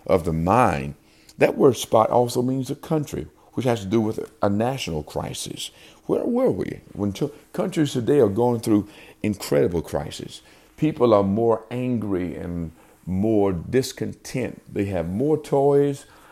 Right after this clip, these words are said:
and more things to play with and more ways to find entertainment. There are hundreds,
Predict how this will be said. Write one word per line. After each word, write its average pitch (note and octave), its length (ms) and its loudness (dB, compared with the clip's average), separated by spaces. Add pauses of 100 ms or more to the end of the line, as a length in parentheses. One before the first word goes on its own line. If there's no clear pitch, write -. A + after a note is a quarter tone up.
(140)
and F2 200 -2
more A#2 380 4 (500)
things C3+ 300 0
to A#2 60 -2
play C3 280 4
with B2 280 2
and F#2+ 180 -2
more G#2+ 380 4 (220)
ways B2 440 2
to A#2 100 -6
find A2 260 -2
entertainment. B2 800 -4 (500)
There F#2+ 280 4
are D#2+ 100 -2 (180)
hundreds, B2+ 680 -4